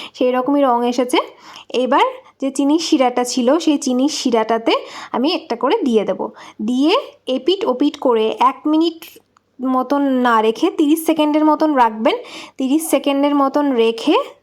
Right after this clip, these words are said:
তারপরে এটা তুলে নেবেন। আমি সবগুলো একসাথে দিয়ে দিলাম। দিয়ে তারপরে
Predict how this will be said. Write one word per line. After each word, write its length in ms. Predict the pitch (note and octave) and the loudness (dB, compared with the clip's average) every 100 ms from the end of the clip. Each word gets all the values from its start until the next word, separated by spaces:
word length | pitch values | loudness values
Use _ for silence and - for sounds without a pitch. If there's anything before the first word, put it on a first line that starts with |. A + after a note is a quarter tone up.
| _ | _
তারপরে 420 | A3 G#3+ A#3+ C4+ | -4 -2 0 0
এটা 160 | A#3+ D4+ C#5+ - _ _ _ | 0 -2 -2 -8 _ _ _
তুলে 220 | C4 G#3+ | -4 -4
নেবেন। 280 | F#3+ F3 G#3 - _ _ _ _ _ _ _ _ _ - | -4 -6 -8 -12 _ _ _ _ _ _ _ _ _ -10
আমি 120 | A#3+ | -4
সবগুলো 400 | D4 B3 A#3+ D#4 | -2 0 2 2
একসাথে 380 | C#4+ - D#4 D#4 | 2 0 0 0
দিয়ে 240 | C4+ C#4 | 2 0
দিলাম। 260 | C#4 C#4 G4 - _ _ _ _ _ _ _ _ _ _ _ _ _ _ A3+ | 2 0 0 -4 _ _ _ _ _ _ _ _ _ _ _ _ _ _ -8
দিয়ে 420 | G#3+ A#3+ B3 G#4 C#5+ - _ _ _ _ _ _ _ _ _ | -4 -2 0 0 -2 -10 _ _ _ _ _ _ _ _ _
তারপরে 500 | A#3+ A3 A#3 A#3+ F4+ | -4 -2 0 0 0